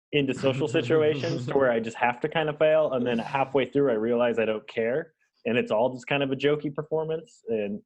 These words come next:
Speaker 1: that's been every Saturday or every shift together, you know?
Speaker 2: Yeah.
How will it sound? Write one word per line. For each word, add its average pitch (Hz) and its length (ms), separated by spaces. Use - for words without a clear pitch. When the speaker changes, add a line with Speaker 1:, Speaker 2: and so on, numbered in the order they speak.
Speaker 1:
that's 127 300
been 139 140
every 143 200
Saturday 113 540
or 147 140
every 147 220
shift 190 240
together, 101 460
you 117 100
know? 120 180
Speaker 2:
Yeah. 147 500